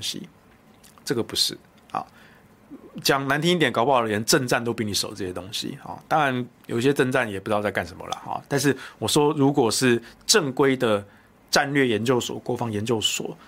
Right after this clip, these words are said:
其实你应该要懂得这些军武相关的常识，甚至你包括像政治啊、经济啊、外交啊，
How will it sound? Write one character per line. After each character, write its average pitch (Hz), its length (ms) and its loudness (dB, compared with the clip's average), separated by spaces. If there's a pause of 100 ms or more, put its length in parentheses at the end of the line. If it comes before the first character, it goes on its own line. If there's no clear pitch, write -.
(100)
其 - 120 -4
实 113 100 -2
你 107 100 -2
应 110 60 -4
该 113 100 0
要 110 140 2
懂 98 220 -10
得 98 80 -18
这 - 140 -12
些 107 220 -4
军 117 200 -4
武 98 140 -10
相 95 220 -6
关 98 120 -2
的 95 120 -8
常 - 260 -4
识， - 260 -2 (1120)
甚 147 140 2
至 143 80 2
你 135 80 6
包 131 160 2
括 131 100 2
像 120 180 0
政 127 200 0
治 123 180 0
啊、 104 200 2
经 123 200 -2
济 120 200 0
啊、 101 140 0
外 127 140 0
交 107 220 0
啊， 101 180 2